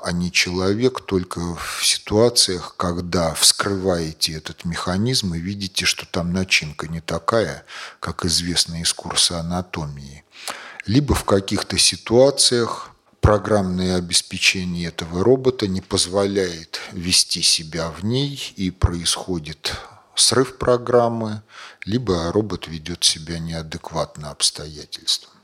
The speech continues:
И, в общем-то, часто приходится видеть, что люди не способны реализовать творческий потенциал в тех или иных обстоятельствах и найти пути решения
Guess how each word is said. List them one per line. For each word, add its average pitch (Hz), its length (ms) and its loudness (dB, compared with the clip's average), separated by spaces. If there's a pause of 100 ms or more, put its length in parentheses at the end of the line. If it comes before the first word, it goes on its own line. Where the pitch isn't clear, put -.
(180)
И, 92 60 -10
в 95 120 0
общем-то, 95 500 0
часто - 460 2
приходится 80 720 -4
видеть, 104 400 -10
что - 320 0
люди 107 440 2
не 104 220 4
способны 85 840 0
реализовать 87 840 -2 (120)
творческий 85 680 0
потенциал 98 720 0
в - 100 -10
тех - 300 -4
или 80 220 -6
иных 80 320 -10
обстоятельствах 104 1200 -2 (420)
и 90 80 -4
найти 98 800 2 (320)
пути 101 340 4
решения 87 1040 0